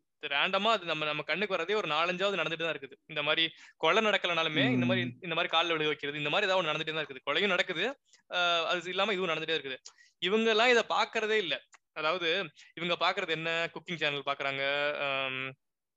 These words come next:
Speaker 1: ஆஹ், அப்புறம் வந்து, ஆஹ், டபிள்யூ டபிள்யூ எஃப் பாக்குறாங்க, இந்த மாதிரி சம்பந்தமே இல்லாம பாத்துக்கிட்டு இருக்காங்க. இவங்களுக்கு, இவங்களோட, ஆஹ், நியூஸ் ஃபீட்லயோ இவங்களோட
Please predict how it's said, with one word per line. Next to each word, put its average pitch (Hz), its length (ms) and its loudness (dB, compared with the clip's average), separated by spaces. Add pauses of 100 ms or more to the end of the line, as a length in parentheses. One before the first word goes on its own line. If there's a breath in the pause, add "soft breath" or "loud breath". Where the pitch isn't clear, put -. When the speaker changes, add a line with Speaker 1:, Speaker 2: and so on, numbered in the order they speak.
(120)
Speaker 1:
ஆஹ், 139 420 -2
அப்புறம் 139 280 -4
வந்து, 135 240 -2 (680 loud breath)
ஆஹ், 131 380 -2
டபிள்யூ 147 240 0
டபிள்யூ 151 220 2
எஃப் 135 120 -2
பாக்குறாங்க, 139 340 2
இந்த 147 160 0
மாதிரி 190 200 4
சம்பந்தமே 180 320 0
இல்லாம 190 220 2
பாத்துக்கிட்டு 147 340 -4
இருக்காங்க. 131 240 -8 (160)
இவங்களுக்கு, 208 500 0 (140)
இவங்களோட, 196 400 2 (200)
ஆஹ், 156 340 2 (300 soft breath)
நியூஸ் 208 240 -2
ஃபீட்லயோ 170 360 -2
இவங்களோட 175 400 -2